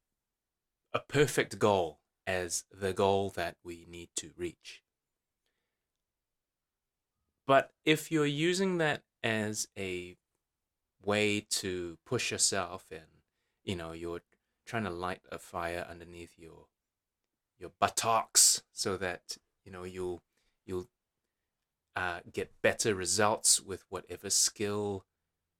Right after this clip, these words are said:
that you are trying to improve, then, you know, go for it. But if you are blindly striving for perfection, uh, for per-,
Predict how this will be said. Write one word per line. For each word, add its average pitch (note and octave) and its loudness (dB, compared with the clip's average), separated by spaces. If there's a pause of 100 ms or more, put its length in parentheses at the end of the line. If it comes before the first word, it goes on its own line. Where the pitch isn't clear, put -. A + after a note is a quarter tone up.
(400)
that F2+ -4 (100)
you F#2 -16
are F2 -12
trying F#2 -8
to F2 -18
improve, F#2 -10 (140)
then, C#3+ -2
you F3+ -2
know, F#2+ 0
go B2 4
for E2+ -8
it. D2 -16 (120)
But G#2+ 4 (880)
if C#3 4 (500)
you D3 0
are A#2 2
blindly A2+ 0 (380)
striving A2 2
for F#2 -10
perfection, F#2+ -8 (800)
uh, - -20 (100)
for F2+ -16
per-, F2 -18